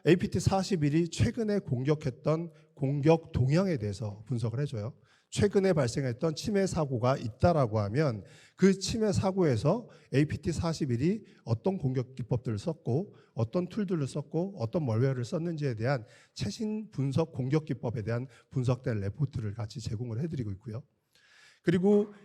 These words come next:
이 에이피티 사십일이 속해 있는 중국에 대한 프로파일링, 중국의 그 외적인 정말 많은 공격 그룹들이 있습니다. 그래서 그 각각의 공격 그룹들이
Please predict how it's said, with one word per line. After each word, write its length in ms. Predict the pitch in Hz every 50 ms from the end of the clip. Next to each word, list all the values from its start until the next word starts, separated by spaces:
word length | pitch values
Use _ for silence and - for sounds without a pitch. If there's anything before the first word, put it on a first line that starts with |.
| - - -
이 200 | 170 180 196 -
에이피티 600 | 135 147 180 165 - - - - - - 196 185
사십일이 680 | - - - 185 175 165 - 202 165 156 147 160 170 170
속해 440 | 165 - 233 - - - - 226 202
있는 400 | 147 113 104 104 110 127 185 - - _ _ _ _ _ _ _ _ _ _ _
중국에 600 | - - 156 170 190 196 180 208 185 196 190 175
대한 500 | 135 135 117 110 117 147 160 160 170 175 - _ _
프로파일링, 640 | - - 180 - - 160 131 123 107 98 101 110 - _ _ _ _ _ _
중국의 640 | - - 190 196 190 185 202 190 196 190 196 196 190 190
그 200 | - 170 190 208
외적인 540 | 175 123 107 101 - - 170 170 175 175 160
정말 440 | - 139 147 190 262 285 285 285 247
많은 480 | 151 117 107 110 120 113 104 101 101 - _ _ _ _
공격 580 | - 131 135 143 139 160 151 156 - - - -
그룹들이 460 | - 143 185 180 - - 123 104 101
있습니다. 480 | 98 - - 117 104 98 101 107 - _ _ _ _ _ _ _ _
그래서 180 | - 151 160 170
그 140 | - 185 196
각각의 480 | - 113 107 - - - 175 170 170
공격 400 | - - 123 131 127 139 143 143 -
그룹들이 520 | 123 120 113 - - 123 117 156 185 196